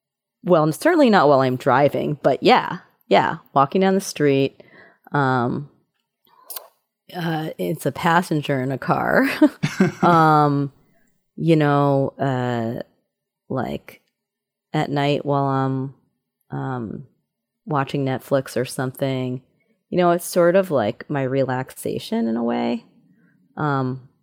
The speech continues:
so it's like that winding down with, like, your phone feeling. And I'll just kinda scroll around and be like, "Oh, that's hilarious. I wanna write a blog post about this." And then I'll just start, like, riffing on it.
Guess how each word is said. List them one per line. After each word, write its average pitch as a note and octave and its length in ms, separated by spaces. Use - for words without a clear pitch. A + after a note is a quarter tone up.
so E3+ 200
it's D#3 160
like D#3+ 200
that C3+ 220
winding C#3 480
down C3 360
with, C3 240
like, B2+ 260
your A#2+ 140
phone - 420
feeling. - 680
And D#3 120
I'll C#3+ 80
just C#3+ 180
kinda C#3 200
scroll B2 400
around B2 260
and B2+ 60
be B2 100
like, - 200
"Oh, A#3+ 160
that's A3+ 220
hilarious. C3+ 560
I D#3 60
wanna E3 180
write E3 160
a E3 40
blog D#3+ 240
post D#3 200
about D#3 240
this." B2+ 200
And C3 100
then C3 120
I'll A#2+ 80
just A#2 160
start, B2 260
like, - 140
riffing C#3 500
on G1+ 200
it. - 200